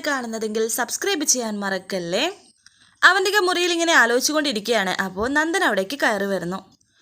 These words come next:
അവന്തിക പറയുന്നു, "നന്ദേട്ടനെ കണ്ട് സംസാരിക്കാനാ ഞാൻ ഉറങ്ങാതെ ഇരുന്നത്. എന്താ കാര്യം?" എന്നെ നന്ദൻ ചോദിക്കുന്നു.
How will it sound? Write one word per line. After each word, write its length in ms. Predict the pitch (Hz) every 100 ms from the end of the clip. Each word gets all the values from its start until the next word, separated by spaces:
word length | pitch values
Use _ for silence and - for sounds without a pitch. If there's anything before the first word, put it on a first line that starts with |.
| - -
അവന്തിക 340 | 359 392 392 392
പറയുന്നു, 400 | 277 214 220 220
"നന്ദേട്ടനെ 540 | 220 208 202 226 277 302
കണ്ട് 180 | 294 294
സംസാരിക്കാനാ 840 | 311 294 294 359 359 359 330 269
ഞാൻ 200 | 262 262
ഉറങ്ങാതെ 460 | 254 254 285 311 285
ഇരുന്നത്. 380 | 190 190 185 - - - -
എന്താ 340 | 330 370 415 392
കാര്യം?" 280 | 269 220 -
എന്നെ 160 | 220 247
നന്ദൻ 360 | 277 262 277
ചോദിക്കുന്നു. 460 | 285 220 190 196